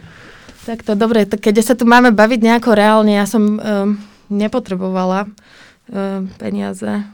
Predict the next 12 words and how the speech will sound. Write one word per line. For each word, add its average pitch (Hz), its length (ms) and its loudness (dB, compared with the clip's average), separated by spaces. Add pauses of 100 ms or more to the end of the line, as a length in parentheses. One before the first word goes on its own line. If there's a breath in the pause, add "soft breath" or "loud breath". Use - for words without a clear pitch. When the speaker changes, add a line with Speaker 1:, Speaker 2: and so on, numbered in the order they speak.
Speaker 2:
na 202 140 -6
vytvorenie 202 520 -6
tej 202 180 -10
knižky, 202 380 -10
ale 208 160 -6
prišla 202 480 -10
mi 196 100 -6
to 196 220 -8 (520 soft breath)
krásna 196 600 -8
ako 190 320 -8
stratégia. 190 960 -2
Speaker 1:
Aha. 123 180 2